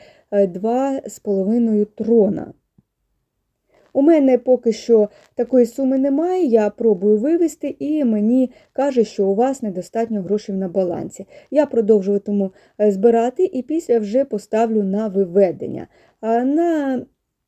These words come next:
такому ж подібному сайті я заробляю долари. Е, виводила вже кілька разів на Faucet Pay, тобто сайт працює, я в ньому впевнена, е,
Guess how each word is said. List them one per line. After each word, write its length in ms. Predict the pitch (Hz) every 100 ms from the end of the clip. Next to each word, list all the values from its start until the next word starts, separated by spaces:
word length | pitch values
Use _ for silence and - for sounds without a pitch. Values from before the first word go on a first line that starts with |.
| _ _ _ _ _
такому 440 | - 285 302 269 254
ж 100 | -
подібному 600 | 269 220 262 254 262 269
сайті 560 | 262 311 359 403 285 220
я 320 | 233 277 285
заробляю 640 | 214 202 185 208 226 214
долари. 600 | 165 208 185 139 147 - _ _ _ -
Е, 120 | 247
виводила 500 | 294 269 208 220 220
вже 220 | 208 233
кілька 340 | 226 254 277
разів 400 | 277 294 359 403
на 100 | 392
Faucet 460 | 359 311 302 - 285 _
Pay, 200 | 277 262 254
тобто 340 | 214 - 185 - _
сайт 320 | - 277 247
працює, 500 | - 262 262 330 381
я 260 | 359 233 226
в 60 | 214
ньому 360 | 233 220 208
впевнена, 640 | 202 - 302 311 285 269 254 _ _
е, 80 | -